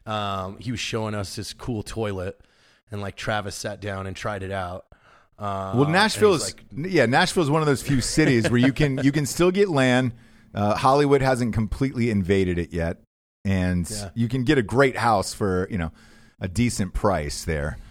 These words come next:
Speaker 1: Yeah, his house was awesome. So we, we went back there,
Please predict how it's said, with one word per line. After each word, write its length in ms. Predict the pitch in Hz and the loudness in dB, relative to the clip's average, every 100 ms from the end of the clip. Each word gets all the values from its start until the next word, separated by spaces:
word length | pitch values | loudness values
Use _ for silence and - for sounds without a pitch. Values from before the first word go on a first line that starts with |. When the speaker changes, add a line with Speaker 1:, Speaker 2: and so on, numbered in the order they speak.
| - - - - _ _ _ _ - | -10 -4 -4 -6 _ _ _ _ 0
Speaker 1:
Yeah, 120 | 156 | 0
his 100 | 127 | 2
house 220 | 143 160 | 0 0
was 100 | - 117 | -2 -6
awesome. 300 | 92 - - - - _ | -6 -10 -16 -18 -20 _
So 160 | - 123 | -10 -2
we, 420 | 143 147 139 - - _ _ - | 0 2 0 -4 -14 _ _ -2
we 140 | 139 | 2
went 240 | 165 175 151 | 2 0 0
back 300 | 147 147 - | -2 -2 -4
there, 560 | 139 135 135 139 127 | -2 0 0 -2 -4